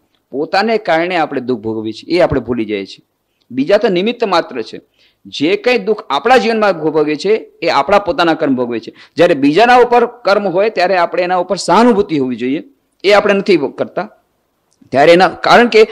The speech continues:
ઈ ભલે એના કર્મના કારણે ખાડો પડ્યો, ખાડામાં પડ્યો, પણ ખાડામાંથી ઉગારવાનું સારું કર્મ કરશો તો તમને સારા ફળ મળશે, એ આપણે ભૂલી જઈએ છીએ. અને જ્યારે પોતાના ઉપર આવે છે, ત્યારે તો એ કર્મનો સિદ્ધાંત ભૂલી અને આણે કર્યું,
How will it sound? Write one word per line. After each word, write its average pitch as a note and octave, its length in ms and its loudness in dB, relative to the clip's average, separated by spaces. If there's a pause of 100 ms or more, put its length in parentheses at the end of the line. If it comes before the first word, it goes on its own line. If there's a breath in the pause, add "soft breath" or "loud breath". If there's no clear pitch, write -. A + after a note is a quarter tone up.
(160 loud breath)
ઈ A3+ 120 0
ભલે A#3 180 6
એના A#3 160 4
કર્મના A3 280 4
કારણે F#3+ 200 2
ખાડો E3 260 0
પડ્યો, E3 200 0
ખાડામાં E3+ 480 0
પડ્યો, E3+ 140 2
પણ F3 140 0
ખાડામાંથી G#3+ 600 2
ઉગારવાનું G#3+ 500 2
સારું G3+ 280 2
કર્મ G3+ 200 2
કરશો F3 280 -2
તો F#3 60 -8
તમને E3+ 200 -2
સારા E3 240 4
ફળ E3 160 -2
મળશે, E3 300 0
એ C3+ 120 4
આપણે D#3 220 2
ભૂલી D#3+ 220 -2
જઈએ A#2 200 -6
છીએ. - 160 -16 (680)
અને A3+ 540 2 (720)
જ્યારે E3 220 6
પોતાના A3+ 420 4
ઉપર B3+ 200 4
આવે A#3+ 220 6
છે, C#4 180 4 (1120)
ત્યારે A#2+ 320 0
તો F#3+ 400 -2 (580)
એ D#3+ 100 0
કર્મનો E3 300 2
સિદ્ધાંત D#3 380 -2
ભૂલી D#3+ 260 2
અને - 380 -14 (100)
આણે G#3 240 2
કર્યું, G#3+ 340 2